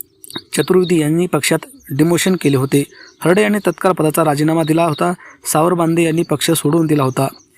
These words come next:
महाविकास आघाडीचे सरकार जाताच दुष्यंत चतुर्वेदी यांनी सुद्धा उद्धव ठाकरे यांना जय महाराष्ट्र केला आणि एकनाथ शिंदेंच्या गोटात दाखल झाले. त्यामुळे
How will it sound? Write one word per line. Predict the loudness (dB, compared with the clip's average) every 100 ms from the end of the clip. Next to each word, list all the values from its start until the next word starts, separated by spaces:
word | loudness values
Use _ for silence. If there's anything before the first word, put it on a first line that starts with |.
| -20 -4
महाविकास | 0 0 0 -2 -2
आघाडीचे | -2 0 0 -2
सरकार | -2 -2 -2
जाताच | 0 0 0 -2 -10 -20 _ -2
दुष्यंत | 0 0 -2 -2
चतुर्वेदी | 0 0 2 0 -4 -4
यांनी | 0 0
सुद्धा | 0 0 0
उद्धव | 2 0
ठाकरे | 0 0 0
यांना | 2 0
जय | 0 0
महाराष्ट्र | 2 0 -2 -4 -2
केला | -2 -2 -8 -20 _ 0
आणि | 2 2
एकनाथ | 0 0
शिंदेंच्या | 0 0 0 0 0
गोटात | 0 0 0
दाखल | 0 0
झाले. | 0 0
त्यामुळे | 2 0 0